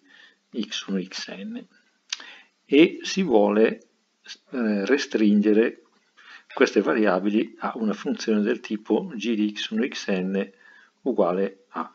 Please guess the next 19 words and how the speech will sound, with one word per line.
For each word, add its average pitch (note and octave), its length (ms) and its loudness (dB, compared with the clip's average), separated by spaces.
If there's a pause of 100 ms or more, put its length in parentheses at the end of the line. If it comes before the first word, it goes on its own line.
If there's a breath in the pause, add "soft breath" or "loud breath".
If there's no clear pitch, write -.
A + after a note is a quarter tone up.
g - 120 -12
con G2 260 -4
zero F2+ 520 -6 (1000)
e - 60 -10
trovare A#2 380 2
la G#2 120 -2
distribuzione A2 640 -4
condizionata. G2+ 920 -8 (680 loud breath)
E, - 400 -4
diciamo, A#2 340 -2
da G#2+ 80 0
un G#2+ 60 -2
punto C#3+ 260 -8
di B2 100 0
vista C#3+ 260 -2
dell'integrazione A#2 1160 -2
è - 100 -8
complicato, - 760 -8
perché G#2+ 480 -2